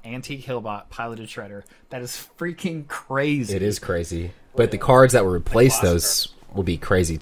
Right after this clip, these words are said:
Speaker 3: Oh, no,
Speaker 2: too.
Speaker 3: the, the class cards are staying?
Speaker 1: Uh, s-, sorry, sorry, no, they're not. Uh,
Speaker 3: Yeah,
Speaker 1: there's
Speaker 3: the
Speaker 1: a
Speaker 3: class
Speaker 1: ton,
Speaker 3: cards,
Speaker 1: there's
Speaker 3: the
Speaker 1: a
Speaker 3: cla-
Speaker 1: ton more class cards. That's just the, uh,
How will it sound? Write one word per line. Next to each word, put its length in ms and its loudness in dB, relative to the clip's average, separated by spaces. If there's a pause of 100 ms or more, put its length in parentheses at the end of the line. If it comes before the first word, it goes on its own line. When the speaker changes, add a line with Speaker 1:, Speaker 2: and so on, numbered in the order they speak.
Speaker 3:
Oh, 80 6
no, 120 4
Speaker 2:
too. 40 0
Speaker 3:
the, 80 -4 (220)
the 60 -10
class 360 -6
cards 240 -8
are 60 -10
staying? 440 -12 (1120)
Speaker 1:
Uh, 260 10
s-, 320 -2
sorry, 220 10
sorry, 200 6
no, 260 0
they're 240 0
not. 340 -2
Uh, 240 -2
Speaker 3:
Yeah, 60 -2
Speaker 1:
there's 180 2
Speaker 3:
the 40 -6
Speaker 1:
a 20 -8
Speaker 3:
class 200 -2
Speaker 1:
ton, 160 6
Speaker 3:
cards, 140 0
Speaker 1:
there's 240 2
Speaker 3:
the 60 0
Speaker 1:
a 20 -8
Speaker 3:
cla- 100 -6
Speaker 1:
ton 200 4
more 240 0
class 300 0
cards. 380 -6 (240)
That's 240 2
just 320 -4
the, 380 -6
uh, 360 -10